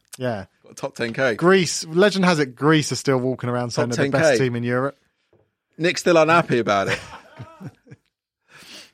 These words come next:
Speaker 2: Class is permanent. This is what I'm
Speaker 1: Yeah,
Speaker 2: saying.
Speaker 1: Nottingham Forest are still European champions, Ash.
Speaker 2: <laughs>
Speaker 1: Tell everyone about it.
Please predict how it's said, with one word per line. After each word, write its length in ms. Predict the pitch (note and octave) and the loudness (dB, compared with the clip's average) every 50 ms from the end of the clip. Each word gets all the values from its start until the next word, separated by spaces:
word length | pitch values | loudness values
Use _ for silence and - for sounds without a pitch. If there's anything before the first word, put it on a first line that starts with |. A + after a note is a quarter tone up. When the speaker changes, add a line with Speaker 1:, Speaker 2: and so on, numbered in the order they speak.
| _ _ _ _ _ _ _ _ _ _ _ _ _ _ _ _ _ _ _ _ _ _ _ _ _ | _ _ _ _ _ _ _ _ _ _ _ _ _ _ _ _ _ _ _ _ _ _ _ _ _
Speaker 2:
Class 300 | - - D3+ D3+ C3+ - | 0 2 2 2 2 0
is 80 | B2+ - | -4 -2
permanent. 440 | - D#3 C#3+ C#3+ C3+ C3 A2 F#2 - | 2 2 2 2 2 -2 -4 -6 -8
This 100 | F#2+ - | -10 -12
is 60 | - | -10
what 80 | B2 A2 | -8 -4
I'm 40 | A2+ | -2
Speaker 1:
Yeah, 60 | B2+ | 0
Speaker 2:
saying. 200 | A#2+ B2 A#2+ A#2+ | 0 2 2 2
Speaker 1:
Nottingham 260 | D3+ D#3 C#3+ C#3+ C#3+ | 2 2 2 2 -2
Forest 480 | A#2 - - C#3+ C3+ B2 A#2+ A2 - - | 0 2 2 2 4 2 0 -2 -6 -10
are 40 | A#2 | -10
still 200 | - - B2+ A#2+ | -6 -4 -4 -2
European 400 | A#2 A#2+ A#2+ A2+ - B2 A#2 A2 | 0 0 -2 -2 -2 -4 -6 -6
champions, 520 | - - B2 B2 A2+ - A#2+ A2+ A2 A2+ A2+ | -4 -4 -4 -4 -4 -6 -8 -8 -6 -4 -4
Ash. 360 | A#2 A2 - - - - - - - - | -4 -4 -4 -4 -4 -6 -6 -8 -10 -12
Speaker 2:
<laughs> 140 | - - - | -12 -8 -2
Speaker 1:
Tell 160 | - D3+ C#3 | 0 2 2
everyone 300 | C3 A#2+ A#2 A#2+ A#2 A#2 A#2 | 2 2 0 -2 -2 -2 -4
about 260 | A2 G#2 B2+ - - | -4 -4 -6 -8 -8
it. 80 | B2+ | -10